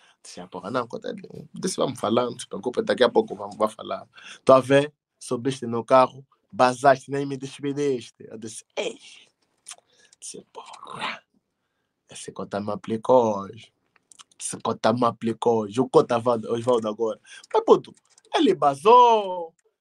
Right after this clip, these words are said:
nem te despediu. Disse, "Não, velho, você já sabe esse pessoal como é que é. Você as cenas dele a fazer. E aí, depois se esqueceu." São pessoas que têm muita coisa na cabeça.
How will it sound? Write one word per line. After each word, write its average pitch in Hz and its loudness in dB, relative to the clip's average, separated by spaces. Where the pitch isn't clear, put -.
nem 285 -4
te 143 -18
despediu. 175 0
Disse, - -18
"Não, 180 -6
velho, 151 -10
você 156 -12
já 170 -6
sabe 147 -6
esse 143 -10
pessoal 127 -4
como 123 -2
é 123 -4
que 110 -4
é. 117 -4
Você - -10
as 113 -8
cenas 110 -6
dele 113 -6
a 101 -8
fazer. 104 -4
E 107 -2
aí, 120 0
depois 110 -8
se - -18
esqueceu." 127 -4
São 196 -6
pessoas 170 -2
que - -12
têm 151 2
muita 139 -2
coisa 135 -2
na 110 -8
cabeça. 113 -4